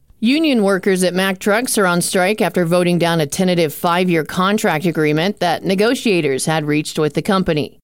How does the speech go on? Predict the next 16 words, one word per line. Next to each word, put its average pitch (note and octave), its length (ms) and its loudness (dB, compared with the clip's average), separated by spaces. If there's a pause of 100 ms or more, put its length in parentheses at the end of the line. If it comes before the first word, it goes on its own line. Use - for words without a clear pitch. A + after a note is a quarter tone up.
(280)
The F#3 80 -2
United F3 400 2
Auto F3 260 2
Workers F3 440 -2
said E3 240 0
four B3+ 280 0
thousand G#3 600 0
unionized E3+ 600 0
workers E3+ 500 0
walked E3 400 0
out F#3+ 280 -2
at C#3+ 200 -4
seven G3 340 0
A F#3+ 160 2
M F3+ 180 2
Monday, G3 460 0